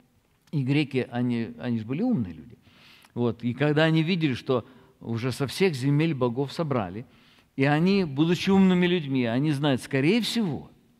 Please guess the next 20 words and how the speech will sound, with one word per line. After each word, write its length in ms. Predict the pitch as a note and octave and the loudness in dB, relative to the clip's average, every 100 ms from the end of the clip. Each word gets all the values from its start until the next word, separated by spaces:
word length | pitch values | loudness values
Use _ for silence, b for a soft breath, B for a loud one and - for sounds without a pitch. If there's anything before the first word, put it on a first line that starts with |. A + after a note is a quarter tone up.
| _ _ - | _ _ -14
где-то 500 | A2+ G2+ G#3 A#3 F#3+ | -10 0 2 4 2
есть 360 | F#3 F3+ - | 0 -2 -2
то 100 | E3 | -4
место, 440 | D#3 A#2+ A2 - A2+ | 0 0 -2 -6 -8
где 160 | F#2+ | -2
мы 120 | A#2+ C3 | -2 -2
еще 200 | B2 F#3 | -2 0
не 200 | B3+ F#3 | 2 0
были. 300 | F2 D2+ - _ _ _ _ b b b b | -4 -16 -20 _ _ _ _ b b b b
И 60 | |
там 200 | A#2 E3+ | 0 4
есть 220 | A#3+ B3+ - | 6 4 2
еще 360 | A#3+ - B3+ | -2 4 2
какой-то 500 | E3 C#3+ C3 B2+ C3+ | 2 -2 0 0 0
бог, 420 | A#2+ A2+ D3 F#3+ | -2 0 0 0
которому 560 | - B2+ F3+ G#3+ A3+ G#3 | 0 0 4 4 6 6
мы 160 | G3 G#3 | 6 4
здесь 280 | F#3 F#3+ | 0 -2
не 80 | A3 | 0
молимся. 460 | A3+ G#3+ A#2 E2+ | 2 2 -2 -10